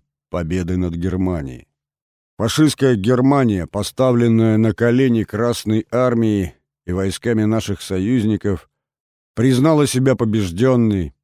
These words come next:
и объявила о своей капитуляции.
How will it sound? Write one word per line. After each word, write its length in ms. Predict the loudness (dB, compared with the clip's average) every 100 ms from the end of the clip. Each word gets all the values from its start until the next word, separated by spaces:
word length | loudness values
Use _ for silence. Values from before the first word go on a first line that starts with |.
| _ _ _
и 40 | -4
объявила 760 | -2 0 2 4 4 4 2
о 200 | 0 -2
своей 540 | -4 -2 0 2 2 2
капитуляции. 1000 | -2 -4 -2 0 0 -2 -8 -14 -16